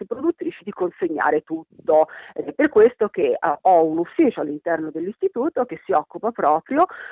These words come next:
di questo, di controllare la produzione, mm, annu-, eh, la produzione editoriale dell'anno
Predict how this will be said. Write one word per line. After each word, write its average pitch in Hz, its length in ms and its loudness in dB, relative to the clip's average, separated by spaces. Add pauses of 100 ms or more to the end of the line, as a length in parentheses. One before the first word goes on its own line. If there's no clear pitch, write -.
di 180 200 -10
questo, 220 460 2
di 151 100 -14 (200)
controllare 190 920 2
la 143 120 0
produzione, 156 1000 -2
mm, 135 360 -8 (640)
annu-, 165 340 0
eh, 151 140 2
la 139 80 -2
produzione 165 420 -6
editoriale 156 540 -2
dell'anno 180 680 2